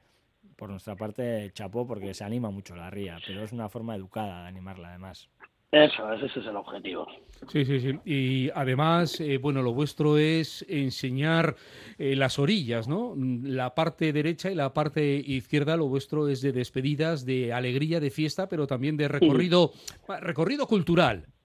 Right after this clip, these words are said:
Speaker 2: Eso es. A ver, nosotros tenemos, eh, varias, eh, varias partes, ¿no? Por un lado tenemos la línea regular, que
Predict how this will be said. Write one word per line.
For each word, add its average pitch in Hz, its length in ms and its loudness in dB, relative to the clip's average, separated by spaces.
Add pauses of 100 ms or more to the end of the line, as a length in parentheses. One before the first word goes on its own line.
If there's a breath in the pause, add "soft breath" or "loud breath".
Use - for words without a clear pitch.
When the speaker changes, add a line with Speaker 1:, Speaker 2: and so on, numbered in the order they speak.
(300)
Speaker 2:
Eso 151 300 6
es. 104 160 -8
A - 140 -8
ver, 110 120 -2
nosotros 127 300 -6
tenemos, 151 380 0
eh, 131 260 2
varias, 120 480 0 (160)
eh, 104 1000 -8 (800)
varias 160 340 6
partes, - 460 0
¿no? 165 280 4
Por 101 140 -8
un 117 120 -4
lado 127 160 8
tenemos 120 320 -4
la 101 100 -8
línea 113 300 -4
regular, 135 680 4
que - 100 -18